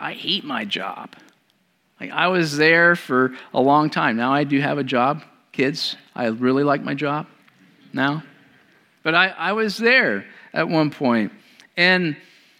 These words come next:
but we can invite God into our jobs. Like, "Help me, Jesus, worship you in the way that I respond to this rude customer.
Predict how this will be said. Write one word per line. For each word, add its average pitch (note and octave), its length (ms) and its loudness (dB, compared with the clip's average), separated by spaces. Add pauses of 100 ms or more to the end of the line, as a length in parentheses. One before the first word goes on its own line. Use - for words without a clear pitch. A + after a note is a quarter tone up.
(140)
but F#3+ 240 0
we A#3 300 4
can B3+ 220 2
invite E3+ 640 2
God B2+ 600 4 (380)
into F3 960 4 (960)
our F3 100 0
jobs. F3 800 -4 (460)
Like, C#3+ 120 -12
"Help A3 400 -2
me, A3+ 240 2
Jesus, F3 720 0 (120)
worship F#3+ 640 2
you E3 200 4
in C#3+ 100 2
the B2+ 80 2
way C#3 260 4
that E3+ 160 2
I D3+ 60 4
respond C3+ 560 0
to B2 60 2
this A2+ 280 -2
rude A#2+ 260 0
customer. F#2 640 -6